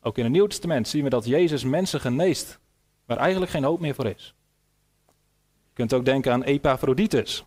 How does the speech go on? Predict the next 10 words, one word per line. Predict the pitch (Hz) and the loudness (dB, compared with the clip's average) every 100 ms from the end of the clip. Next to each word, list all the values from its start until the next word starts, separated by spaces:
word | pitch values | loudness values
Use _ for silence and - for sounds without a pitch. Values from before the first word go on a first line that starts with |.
| _ | _
Paulus | - 160 160 - | 0 2 2 2
zegt, | 190 196 | 0 2
hij | 151 147 | 0 2
was | 156 151 - - _ | 2 0 -4 -12 _
ziek | 117 117 226 - - _ _ _ | -4 0 0 -2 -14 _ _ _
tot | 170 147 117 | 0 0 0
dicht | 220 247 | 0 2
bij | 196 220 | 2 2
de | 185 | 4
dood. | 170 101 - | 2 0 -4